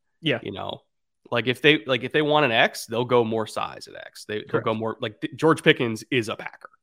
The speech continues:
Speaker 2: Like,
Speaker 1: That's
Speaker 2: he
Speaker 1: him,
Speaker 2: is,
Speaker 1: yes.
Speaker 2: he is the X. Um, you know, Doubs or Jameson Williams is, like, the Z. Like, that's the guy.
Speaker 1: Yep.
Speaker 2: I just, looking at body type and skill set, I don't see where, like,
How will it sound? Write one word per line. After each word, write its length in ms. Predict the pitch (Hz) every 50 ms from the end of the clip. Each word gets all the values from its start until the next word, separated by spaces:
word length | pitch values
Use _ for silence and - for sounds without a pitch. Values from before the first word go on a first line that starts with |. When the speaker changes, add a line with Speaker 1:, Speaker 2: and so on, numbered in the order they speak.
| _ -
Speaker 2:
Like, 80 | 180 156
Speaker 1:
That's 120 | 139 -
Speaker 2:
he 80 | 160 156
Speaker 1:
him, 80 | 120
Speaker 2:
is, 160 | 113 107 110 -
Speaker 1:
yes. 260 | - - - - _ -
Speaker 2:
he 280 | - 170 160 147 135
is 200 | 123 110 104 104
the 180 | 101 113 104 - -
X. 440 | - 57 - - - - - - - _ _ _ _ _ -
Um, 480 | - 113 - 101 101 95 95 95 - - _ _ _ _ _
you 120 | - 123 110
know, 160 | 98 98 101
Doubs 880 | 110 120 117 147 143 131 131 131 127 117 110 113 - - - - - -
or 600 | - 123 117 117 113 113 110 110 107 104 107 - - _ _ _ _ _ _ _ - 127 107
Jameson 380 | - 135 123 123 120 - 127
Williams 400 | 120 117 117 113 110 110 107 - -
is, 380 | 127 117 110 104 101 98 - -
like, 220 | - 113 104 - _ _ _ -
the 380 | 107 107 107 113 117 113 113
Z. 420 | 107 104 104 107 104 95 - - - _ _ _ -
Like, 160 | 104 104 _ -
that's 240 | 113 110 110 - -
the 200 | - 110 107 104
guy. 220 | 104 - - - - - _ _ _ _ _ _ _ _ _ _ _ _ _ -
Speaker 1:
Yep. 160 | 151 143 - _ _ -
Speaker 2:
I 160 | 120 127 135
just, 300 | 131 127 123 - - -
looking 260 | 147 156 156 165 170
at 80 | 151 135
body 220 | 143 127 127 123
type 180 | 113 120 117 110
and 80 | 113 -
skill 180 | - 120 120
set, 140 | - 123 -
I 120 | - 113 117
don't 360 | 107 - 127 127 131 127 -
see 300 | - - - 127 120 117
where, 640 | 110 107 110 107 107 107 113 110 107 107 110 107 -
like, 120 | 117 110